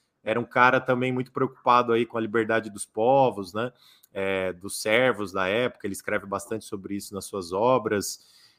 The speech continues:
Enfim, é, o que me pareceu, é, já li algumas obras de Tolstói, o que me parece é que ele é um dos autores,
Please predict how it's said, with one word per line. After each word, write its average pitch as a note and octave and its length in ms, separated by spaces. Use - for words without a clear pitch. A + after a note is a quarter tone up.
Enfim, C3+ 520
é, A#2 400
o C3 100
que - 140
me G3 120
pareceu, F3 1000
é, G#2 420
já A2 120
li A#2 120
algumas B2 380
obras A2 260
de A2 100
Tolstói, C3+ 560
o A#2 60
que - 120
me A#2+ 100
parece B2+ 600
é C#3 60
que C3+ 680
ele B2 340
é C3 140
um C#3+ 180
dos D3 180
autores, C#3 1040